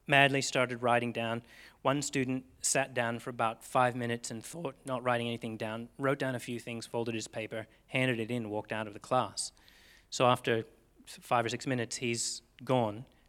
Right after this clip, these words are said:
and that's the end of his final essay. So the, um,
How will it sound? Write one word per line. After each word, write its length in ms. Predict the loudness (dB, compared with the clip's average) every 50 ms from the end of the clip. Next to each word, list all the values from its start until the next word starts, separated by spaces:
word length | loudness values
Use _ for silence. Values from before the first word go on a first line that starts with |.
| _ _ -6
and 100 | -4 -2
that's 380 | -2 -2 -2 -4 -6 -6 -10 -10 _
the 140 | _ -2 0
end 140 | 0 0 -2
of 80 | -4 -6
his 100 | -8 -6
final 300 | -4 -4 -2 0 0 0
essay. 420 | 0 0 0 -2 -4 -4 -6 -10 -16 _ _
So 360 | -4 0 4 4 4 4 2 -2 -8 -18 -20 -20 -20 -20 -20 _ _ _ _ _ _ _ _ _ _ _
the, 240 | 2 4 6 6 6
um, 380 | 4 4 2 -2 -6 -8 -12